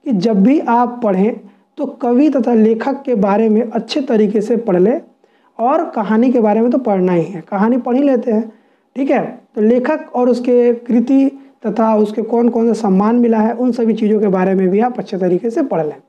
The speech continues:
चलिए, अपना अगला question है सत्रह नंबर question, हरिवंश राय बच्चन जी भारत सरकार के किस विभाग में हिंदी विशेषज्ञ थे? कला एवं सांस्कृतिक विभाग, राज्य भाषा विभाग,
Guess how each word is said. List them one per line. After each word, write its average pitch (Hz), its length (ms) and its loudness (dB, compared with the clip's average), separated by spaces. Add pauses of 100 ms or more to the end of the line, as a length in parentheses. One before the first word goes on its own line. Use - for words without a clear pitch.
(420)
चलिए, 180 300 0 (440)
अपना 240 260 0
अगला 311 180 0
question 302 360 -2
है 311 260 -2 (260)
सत्रह 294 260 -2
नंबर 262 220 2
question, 233 440 -2 (340)
हरिवंश 277 500 2
राय 277 200 0
बच्चन 226 480 0
जी 208 380 2 (300)
भारत 220 340 0
सरकार 233 600 -2
के 208 260 0
किस 302 460 -4
विभाग 196 440 2
में 190 340 2
हिंदी 254 320 2
विशेषज्ञ 190 600 0
थे? 190 200 -4 (800)
कला 254 280 0
एवं 220 320 0
सांस्कृतिक 202 540 -2
विभाग, 226 480 0 (480)
राज्य 202 300 0
भाषा 214 340 -2
विभाग, 226 480 0